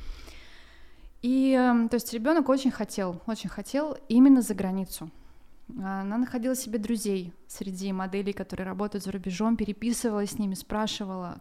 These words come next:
как туда попасть. А, на тот вот момент к нам очень часто приезжали разные скауты, там, букеры из Москвы.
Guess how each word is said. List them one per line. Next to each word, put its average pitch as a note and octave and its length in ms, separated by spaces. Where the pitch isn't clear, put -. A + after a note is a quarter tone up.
как G3+ 280
туда F3+ 180
попасть. - 500
А, F3+ 280
на G3 120
тот B3 240
вот A3 100
момент G#3+ 380
к - 80
нам G#3 160
очень G#3 220
часто G#3 320
приезжали G3 440
разные F#3 380
скауты, A#3+ 500
там, F3+ 200
букеры F#3 400
из F3 60
Москвы. C4 600